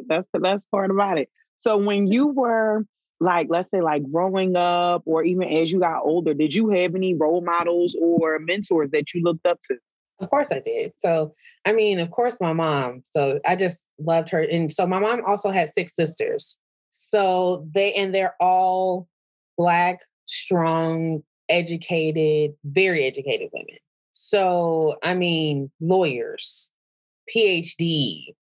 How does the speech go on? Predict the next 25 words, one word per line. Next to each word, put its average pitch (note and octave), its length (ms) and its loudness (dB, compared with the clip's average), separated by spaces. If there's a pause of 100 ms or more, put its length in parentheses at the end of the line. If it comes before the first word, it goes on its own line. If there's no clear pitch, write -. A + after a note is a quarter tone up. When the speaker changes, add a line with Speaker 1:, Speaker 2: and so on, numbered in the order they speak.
(200)
Speaker 2:
you F#3 120 4
know, D#3+ 120 0
like, D#3 360 2
my F3 140 0
mom F#3 400 0
was E3+ 240 0
the D#3+ 100 -4
first F3 360 -2
Black E3 420 0
director D#3 680 0
in D3+ 240 -2
her, E3 360 -2
<laughs> D#4+ 460 0
at C4 240 0
her A#3 240 0
job. A3 520 0 (480)
Like, F3+ 360 2
these G#3+ 320 0
are E3 500 2
women F3 540 2
who D#3 480 2
are D3 500 2
killing E3+ 680 2
it C3+ 360 0
in C#3 480 0